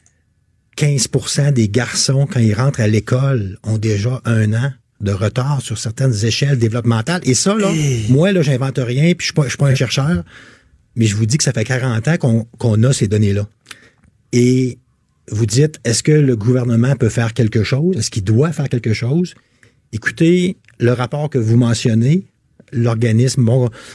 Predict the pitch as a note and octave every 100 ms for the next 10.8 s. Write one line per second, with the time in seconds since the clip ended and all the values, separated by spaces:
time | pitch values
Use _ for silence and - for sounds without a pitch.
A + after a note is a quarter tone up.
0 | - B2 A#2+ A2+ A#2 A#2 A2+ B2 C#3 -
1 | - A#2 A2 B2 C#3+ D3+ - - A2 -
2 | C#3 C3 A2+ A#2 C#3 B2+ - A#2+ G#2 G#2
3 | - C3 B2+ - G#2+ C3+ C#3 A#2+ A2+ A2
4 | C3 A2+ B2 A#2+ G#2+ A2 E3 A3 - _
5 | - - _ - A2+ A#2 B2 A2 G#2+ C3
6 | C3 A#2+ A2 A#2 A#2+ A#2+ B2+ A2 G#2+ -
7 | A#2+ A#2 - - _ _ - A#2 A2+ A2+
8 | G#2 G2+ E3 F3+ _ - D3 B2+ F3 -
9 | B2 A2 F3+ A3 D3+ - A2 A2+ A2 B2
10 | A#2+ B2+ C3+ C#3+ B2 A#2 C#3